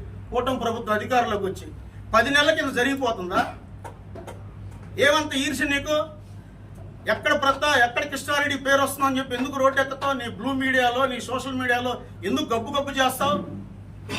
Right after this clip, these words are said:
ఎవరు విలేకరులు? మీరు అరెస్ట్ అయిన వాళ్ళు ఎవరు విలేకరుల వాళ్ళు? ఒక్కడు నీ చెంచాగాడు మా, మా బాబురావు చెప్పినట్టు వాడు నీ సొంత పాంప్లెట్కి విలేకరి. వాడు ఎవడో కొండ విలేకరా? వాడు బెహరా నారాయణ విలేకరా?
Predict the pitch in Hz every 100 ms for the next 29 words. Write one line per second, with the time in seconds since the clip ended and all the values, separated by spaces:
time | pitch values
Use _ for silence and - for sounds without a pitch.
0 | - 214 294 294 302 302 285 294 302 -
1 | - - - - - 190 233 285 285 311
2 | 285 262 302 285 320 294 285 277 277 302
3 | 320 - 214 - 294 277 262 - 247 262
4 | 294 262 240 233 240 240 220 208 214 247
5 | 254 233 240 233 233 226 208 214 247 226
6 | 196 202 202 196 - - - - 190 233
7 | 247 240 208 202 196 - 139 - - -
8 | - - 185 254 247 214 277 285 254 294
9 | 220 214 - - - - - - - 196
10 | 196 226 285 294 269 247 233 269 269 226
11 | 269